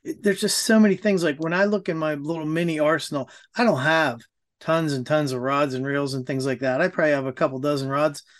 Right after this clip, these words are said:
a couple dozen reels, and, and I got a lot of fishing lures. Um, but every time when I look at the way that thing is rigged, there's a reason why I did what I did.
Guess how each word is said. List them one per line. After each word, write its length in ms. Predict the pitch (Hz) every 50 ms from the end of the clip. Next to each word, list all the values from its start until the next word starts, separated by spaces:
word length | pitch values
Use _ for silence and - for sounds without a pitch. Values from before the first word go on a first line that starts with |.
| - _ _ _
a 20 | -
couple 180 | 170 151 147
dozen 260 | 156 156 151 135 139
reels, 440 | 143 160 170 170 175 170 170 160 147
and, 240 | 160 139 135 139 135
and 160 | - 147 139
I 80 | 143 139
got 240 | 139 139 135 131 -
a 420 | - _ _ _ _ _ - -
lot 200 | 151 156 160 156
of 80 | 139 -
fishing 320 | 165 156 135 - 139 131
lures. 340 | 131 135 131 127 127 - - _ _ - - - _ _ _ -
Um, 440 | 156 139 135 131 131 123 123 123 127 _ _ _ _ _ _ _ _ -
but 340 | 143 160 160 151 - - _ _ _ _ _ _ _ _ _ _ _ _ _ _ _ _ _ _ _ _ -
every 280 | 196 185 196 202 202 180
time 500 | - - - - 214 208 208 196 175 156
when 140 | 151 151 147
I 100 | 143 143
look 260 | 147 165 190 185 -
at 80 | 160
the 80 | - 160
way 220 | 143 151 160 165
that 220 | 156 160 151 - -
thing 180 | - 165 160 151
is 200 | 143 131 123 123
rigged, 560 | 127 143 170 190 185 156 131 131 127 - 123 _ _ _ _ _ _ _ _ _ _ _ _ _ _
there's 200 | - 160 170 151
a 80 | 151 143
reason 400 | 139 160 190 208 190 180 143 139
why 260 | 147 170 185 180 156
I 60 | 131
did 220 | 127 131 165 165 143
what 160 | 143 135 127
I 100 | 123 123
did. 320 | 123 143 160 147 123 -